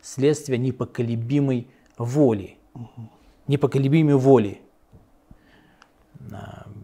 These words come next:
Speaker 1: ну, это, э, таких аятов, м, то есть не-, множество таких аятов Священного Корана, где сабр названо следствием непоколебимой воли, воли. Или,
Speaker 2: Мгм.
Speaker 1: например,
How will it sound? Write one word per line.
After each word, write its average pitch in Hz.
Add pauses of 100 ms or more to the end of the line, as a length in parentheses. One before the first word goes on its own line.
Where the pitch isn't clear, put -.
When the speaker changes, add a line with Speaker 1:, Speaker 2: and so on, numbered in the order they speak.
(160)
Speaker 1:
ну, 147
это, 165
э, 156
таких 151
аятов, 156
м, 127
то -
есть 120
не-, 156
множество 139
таких 104
аятов 165
Священного 123
Корана, 113
где 110
сабр 196 (880)
названо 143
следствием 135
непоколебимой 127
воли, 113
воли. 120 (640)
Или, 147
Speaker 2:
Мгм. 156
Speaker 1:
например, 147